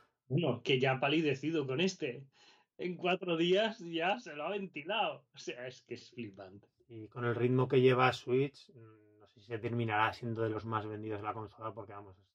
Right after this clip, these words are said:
Speaker 2: hay unas cifras tan bárbaras en otras franquicias,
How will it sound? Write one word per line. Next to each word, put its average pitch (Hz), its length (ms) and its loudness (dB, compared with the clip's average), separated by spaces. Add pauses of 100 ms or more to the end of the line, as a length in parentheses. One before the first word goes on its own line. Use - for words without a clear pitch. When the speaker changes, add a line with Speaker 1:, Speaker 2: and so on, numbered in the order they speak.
Speaker 2:
hay 101 200 -20 (100)
unas 117 360 -14
cifras - 500 -18 (380)
tan 107 220 2
bárbaras 117 460 6
en 113 100 -2
otras 110 260 -6
franquicias, 117 760 -6